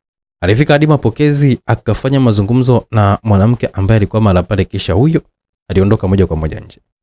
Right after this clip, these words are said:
Alipofika nje, akaelekea katika eneo ambalo gari lilikuwa limesimama na kuingia ndani. Alikutana na sura mbili, moja alikuwa anaifahamu, lakini nyingine hakuwa akifahamu. Akamsalimia yule ambaye hakuwa anamfahamu. "Anaitwa Doreen, huyu ndo ambaye atafanya kila kitu kuwa sawa. Ah, Doreen,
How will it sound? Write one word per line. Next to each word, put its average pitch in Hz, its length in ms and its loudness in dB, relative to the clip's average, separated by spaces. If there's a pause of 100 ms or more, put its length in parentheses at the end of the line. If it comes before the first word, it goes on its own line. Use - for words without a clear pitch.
(360)
Alipofika 123 380 2
nje, 190 180 2
akaelekea 147 380 2
katika 151 340 0
eneo 135 200 2
ambalo 127 380 2
gari 123 440 2
lilikuwa 107 340 -2
limesimama 110 520 0
na 98 100 2
kuingia 98 400 0
ndani. 95 380 0
Alikutana 95 420 -2
na 95 120 0
sura 92 260 -2
mbili, 101 340 0 (540)
moja 123 220 2
alikuwa 110 220 0
anaifahamu, 107 460 0 (100)
lakini 95 280 -2
nyingine 95 320 0
hakuwa 95 280 -2
akifahamu. 92 460 -2 (120)
Akamsalimia 95 560 -2
yule 104 160 2
ambaye 87 380 -2
hakuwa 90 320 -6
anamfahamu. - 420 -12 (360)
"Anaitwa 143 240 2
Doreen, 98 260 4
huyu 131 220 4
ndo 117 120 2
ambaye 107 260 0
atafanya 101 420 -2
kila 104 260 -2
kitu - 400 -6
kuwa - 420 -4
sawa. 92 400 0 (140)
Ah, 85 280 -2
Doreen, 110 260 2